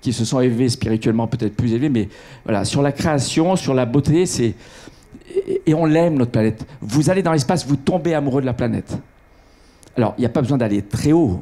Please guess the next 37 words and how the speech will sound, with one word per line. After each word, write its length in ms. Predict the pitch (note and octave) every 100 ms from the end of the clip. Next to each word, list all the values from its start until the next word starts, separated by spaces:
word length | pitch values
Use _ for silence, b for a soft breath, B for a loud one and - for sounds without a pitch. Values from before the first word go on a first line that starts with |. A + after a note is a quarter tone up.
| - -
si 180 | -
haut 60 | A#2
que 100 | A#2+
ça. 140 | -
Moi, 160 | A2+ B2+
ce 100 | A#2+
que 80 | C3
je 60 |
regrette, 200 | A2+ E3
c'est 120 | - A#2
qu'on 240 | - A#2
allait 140 | A#2
tellement 380 | G#2 D#3+ D3+ D3
vite 360 | B2 F#3+ - - B B B B
qu'on 100 | C#3
ne 40 |
pouvait 200 | B2 D#3+
pas 140 | - E3
prendre 240 | - E3+
des 100 | D3+
photos 360 | - D#3 - D#3+
spontanément. 560 | D3 D3 C3+ B2+ G#2+ D#3
On 80 |
ne 80 | D3+
réussit 320 | D3 D#3+ -
que 100 | -
les 120 | F#3+ F3
photos 340 | F3 F3 F#3
pour 120 | D#3
lesquelles 260 | D3 D#3+ E3
on 120 | C#3
a 60 | C#3
préparé 360 | D#3 D3+ C#3+
l'appareil 280 | C3+ C3 C3
photo 280 | C#3+ - -
à 60 | C3
l'avance. 420 | C3 A#2 -